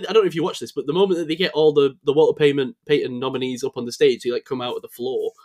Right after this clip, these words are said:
or they come out of the side. I can't remember what happened, but no, sorry, it was the, um, the Hall of Fame that came out the floor. But they all get on the s-, the stage, and it was a nice moment. And then it just cuts to a commercial.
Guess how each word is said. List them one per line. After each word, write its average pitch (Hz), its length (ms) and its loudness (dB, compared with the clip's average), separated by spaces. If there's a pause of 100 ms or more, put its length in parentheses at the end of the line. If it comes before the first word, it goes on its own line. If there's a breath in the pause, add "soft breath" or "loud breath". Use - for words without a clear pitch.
(280 soft breath)
or 107 100 -10
they 110 80 -12
come 131 140 -12
out 117 100 -12
of 95 60 -14
the 107 80 -16
side. 110 220 -14
I 147 40 -8
can't 101 180 -18
remember 101 200 -18
what - 120 -16
happened, - 240 -20
but - 100 -14 (120)
no, 190 200 0
sorry, 156 260 -2
it 156 80 -10
was 160 140 -8
the, 156 260 -4
um, 127 420 -10 (360)
the 131 80 -12
Hall 156 140 -2
of 120 60 -10
Fame 160 180 -2
that 104 100 -16
came 117 160 -10
out - 80 -18
the 117 60 -18
floor. 113 180 -10 (680 loud breath)
But 214 100 -6
they 202 80 6
all 254 140 2
get 233 140 -2
on 233 60 -2
the 185 60 -6
s-, - 120 -10
the 156 180 -10
stage, 127 280 -4
and 135 60 -10
it 127 40 -10
was 143 80 -12
a 156 40 -8
nice 170 240 -6
moment. 120 260 -12 (1120)
And 233 120 2
then 262 280 -2
it 277 100 -4
just 349 140 -4
cuts - 180 -2
to 359 80 0
a 339 60 0
commercial. 381 440 -2